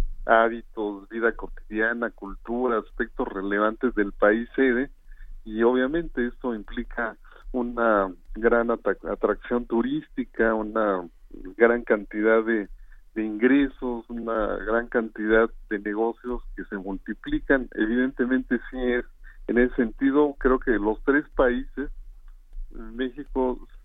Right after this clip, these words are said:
pese a que se lleven a cabo o esté planeado pocos juegos, pocos partidos, sí va a tener una posibilidad, una oportunidad de, de tener un éxito económico en ese momento,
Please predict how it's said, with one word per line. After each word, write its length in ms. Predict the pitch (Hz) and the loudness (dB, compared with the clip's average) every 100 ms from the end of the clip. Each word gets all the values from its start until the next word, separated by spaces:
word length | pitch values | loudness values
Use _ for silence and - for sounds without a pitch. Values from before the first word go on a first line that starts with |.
| - 127 | -14 0
pese 340 | - 139 143 127 | 2 2 4 2
a 60 | |
que 600 | - - 104 98 95 98 95 - - | 2 -6 -6 -8 -8 -10 -8 -12 -6
se 80 | 113 | -2
lleven 400 | 120 127 131 120 | 2 4 4 2
a 100 | 107 | -2
cabo 420 | - 123 123 117 | 4 4 4 0
o 40 | |
esté 140 | 107 127 | -6 -8
planeado 760 | 123 117 110 117 120 113 104 - - - - - | -4 -2 0 0 0 -2 -6 -14 -20 -20 -20 0
pocos 380 | 143 135 - 131 | 2 2 0 -8
juegos, 440 | - 135 135 147 147 | -2 0 2 2 2
pocos 300 | - 131 135 | 0 -4 -6
partidos, 640 | - 113 110 - 139 139 127 - | -2 0 0 -6 -8 -8 -6 0
sí 80 | |
va 120 | 135 131 | 4 4
a 80 | |
tener 380 | - 110 113 120 - - - - - | 0 -6 -2 -4 -4 -16 -20 -20 -12
una 440 | 123 123 123 123 117 | -8 -4 2 2 2
posibilidad, 640 | 107 101 120 110 113 135 | -2 -2 -2 0 2 2
una 120 | 139 | 2
oportunidad 880 | 139 113 - - 113 117 117 131 135 - - - _ - | -2 -2 -2 -4 -4 -2 4 4 4 -6 -20 -20 _ -6
de, 340 | 104 104 107 - | -2 0 -2 -6
de 120 | - 107 | -10 -4
tener 280 | 120 117 | -4 0
un 160 | 127 123 | 0 0
éxito 380 | 123 - 123 110 | -2 -4 -4 -4
económico 840 | - 107 107 120 123 113 - 104 - - | -4 -4 -2 -2 -4 -4 -2 -2 -6 -8
en 220 | 107 104 | -4 -2
ese 220 | 113 - | -2 -2
momento, 680 | 120 120 123 127 120 139 156 | 0 0 2 0 0 -2 -2